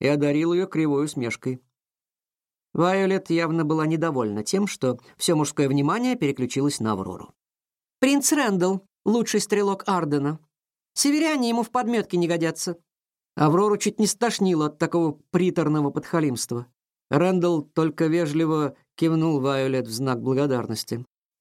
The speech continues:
Похоже, леди Грей была интересна ему не больше, чем пыль на его сапогах. «Неправда, Рэндалл.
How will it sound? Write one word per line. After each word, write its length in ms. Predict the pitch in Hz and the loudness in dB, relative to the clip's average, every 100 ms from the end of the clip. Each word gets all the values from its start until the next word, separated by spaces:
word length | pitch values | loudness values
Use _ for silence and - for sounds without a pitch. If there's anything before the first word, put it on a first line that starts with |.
| _ | _
Похоже, 420 | 147 175 226 202 | 0 2 2 2
леди 340 | 196 190 170 185 | 2 2 0 0
Грей 360 | 165 190 190 | 0 0 0
была 340 | 151 160 160 156 | 0 0 0 -2
интересна 520 | 147 170 175 170 160 | -2 -2 -2 -2 -2
ему 160 | 156 | 0
не 140 | 156 160 | 0 0
больше, 360 | 156 185 165 | 0 -2 -4
чем 320 | - 156 131 - _ | -6 -4 -4 -6 _
пыль 240 | 175 160 | 0 0
на 60 | 120 | 0
его 200 | 113 107 | 0 -2
сапогах. 540 | - 110 104 92 90 - _ _ _ _ _ _ _ _ _ _ _ _ _ _ _ _ | -4 -2 -2 -2 -6 -12 _ _ _ _ _ _ _ _ _ _ _ _ _ _ _ _
«Неправда, 580 | 139 196 247 262 147 135 | 0 0 2 0 0 0
Рэндалл. 420 | 170 175 123 - | 0 0 -2 -6